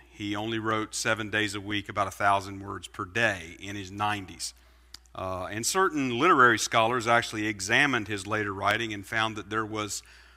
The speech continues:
though there was a, a decrease in the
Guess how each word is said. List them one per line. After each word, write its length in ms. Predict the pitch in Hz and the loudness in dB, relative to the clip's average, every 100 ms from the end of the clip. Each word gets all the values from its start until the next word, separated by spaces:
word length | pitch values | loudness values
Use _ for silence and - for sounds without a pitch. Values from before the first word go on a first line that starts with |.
| _ | _
though 160 | 120 131 | 2 6
there 120 | 127 | 6
was 440 | 117 120 117 110 - | 4 4 4 2 -4
a, 260 | 110 107 107 107 | -2 0 0 -4
a 120 | 101 | -8
decrease 840 | 95 117 143 - - 120 110 - | -6 -2 -2 -2 -2 0 0 -2
in 240 | - 120 | -4 -6
the 120 | 107 | -6